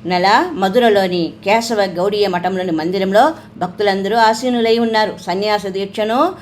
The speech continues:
స్వీకరించడానికి అభయ్ కుశగ్రాస, కుశగ్రాస చాప మీద కూర్చున్నారు. ఆయనతో పాటు తొంభై ఏళ్ల సనాతనుడు కూడా కూర్చొని ఉన్నారు.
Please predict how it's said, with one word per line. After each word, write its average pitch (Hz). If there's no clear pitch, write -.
స్వీకరించడానికి 202
అభయ్ 180
కుశగ్రాస, 202
కుశగ్రాస 202
చాప 180
మీద 202
కూర్చున్నారు. 220
ఆయనతో 196
పాటు 180
తొంభై 208
ఏళ్ల 190
సనాతనుడు 202
కూడా 190
కూర్చొని 240
ఉన్నారు. 214